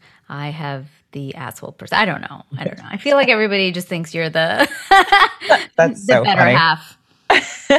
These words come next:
Speaker 1: Um, but we're really excited to get into these. These are some very relevant questions and topics. Um, Aish, what do we got first?
Speaker 2: Okay, so I apologize in advance if I butcher any of these names, but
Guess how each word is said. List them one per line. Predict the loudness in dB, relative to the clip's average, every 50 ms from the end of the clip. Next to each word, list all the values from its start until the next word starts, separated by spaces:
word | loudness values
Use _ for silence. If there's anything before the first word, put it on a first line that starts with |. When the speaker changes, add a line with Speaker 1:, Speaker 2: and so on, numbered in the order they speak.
| 2 2 2 2 4 4 4 4
Speaker 1:
Um, | 4 4 4 2 -2 -4 -6 -8 -8 -10 -12 _ _ _ _ _ _ 0
but | 2 4 6
we're | 6 4 4 4
really | 4 4 4 2 0
excited | 0 0 2 2 4 4 2 -2 -4
to | -4 -2
get | 0 0 0
into | -2 -4 -4 -4
these. | -4 -4 -4 -4
These | -6 -6 -4 -4
are | -4
some | -4 -2 0 0 2 2 0 0 -2 -4 -8 _ _ _ _ _ _
very | -2 0 2 4 4 2 2 0
relevant | 0 2 4 4 4 4 0 -2 -2 -2 -2 -2 -2 -2 -4 -6 -10 -18 _ _ _ _ _ _ _ _ _ _ -10
questions | -6 -6 -6 -4 -4 -4 -4 -4
and | -4 -4 0
topics. | 2 2 2 2 2 -2 -6 -8 -12 -18 -20 -20 _ _ _ _ -4
Um, | 0 2 2 2 2 2 0 -2 -4 -6 -10 _ _ _ _ _ _ _ -2
Aish, | 0 0 0 0 -2 -2
what | -2 -2
do | 0 0
we | 0
got | 0 -2 -2 -2 -4
first? | -6 -6 -6 -8 -12 -18 -20 -20 _ _ _ _ _ _ _ _ -6 -4
Speaker 2:
Okay, | -2 0 2 0 0 -2 -6
so | -2 2 4 4 4 4
I | 4 2
apologize | 2 2 2 2 2 4 4 4 4 4
in | 2 0 0
advance | 2 4 4 4 4 2 0
if | -2 -2
I | 0
butcher | 0 2 0 0 0 0 -2
any | 0 0 0 0
of | 0
these | 0 0 0 0
names, | 2 2 2 2 2 0 -2 -4 -8 -20 _ _ _ _ _ _ -18 -18 -18 _ _ _ _ _ _
but | 2 2 2 2 -4 -14 -18